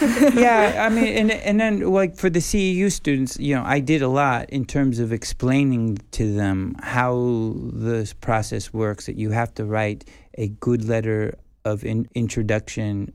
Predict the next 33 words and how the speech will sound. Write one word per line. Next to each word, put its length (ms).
You, 300
you 100
have 140
to 80
state 340
your 100
case, 320
why 160
you 160
should 260
be 280
in 180
C 200
E 180
U, 220
and 180
then 160
you 120
have 160
to 100
write 240
a 40
writing 600
e-, 120
sample. 680
And 120
I 100
did 220
all 220
of 100
those 240
things, 480
but 220